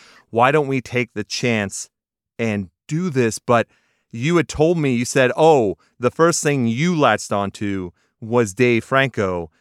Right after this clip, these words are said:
saying, 'Has he ever been in a good movie before?'" And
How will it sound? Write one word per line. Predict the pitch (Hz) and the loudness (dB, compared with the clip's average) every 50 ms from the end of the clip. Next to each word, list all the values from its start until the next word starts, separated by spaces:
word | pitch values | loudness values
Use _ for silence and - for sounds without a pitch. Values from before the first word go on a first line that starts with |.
| _ _ | _ _
saying, | - - 143 131 127 120 117 | -4 0 0 2 2 0 0
'Has | 98 113 120 120 - - | 0 0 -2 -2 -2 -2
he | 117 117 113 - | -4 -4 -4 -2
ever | 117 117 123 123 117 120 117 113 113 107 104 - _ _ _ - | 0 0 2 2 2 2 2 2 2 0 -2 -4 _ _ _ -20
been | 104 92 117 117 117 117 110 107 107 104 - - | -8 -2 0 0 2 2 0 -2 -4 -6 -6 -4
in | 117 117 117 110 | -2 -2 0 0
a | 104 98 | -2 -2
good | 87 107 107 101 95 | -2 -2 -2 -2 0
movie | 98 107 110 104 92 95 90 | -2 -4 -4 -4 -4 -6 -8
before?'" | 76 85 80 - - 90 85 82 80 76 73 73 - _ _ _ _ _ _ - | -8 -10 -14 -14 -12 -12 -10 -8 -8 -10 -10 -14 -18 _ _ _ _ _ _ -6
And | 127 127 131 123 113 | -4 -2 -2 -2 -4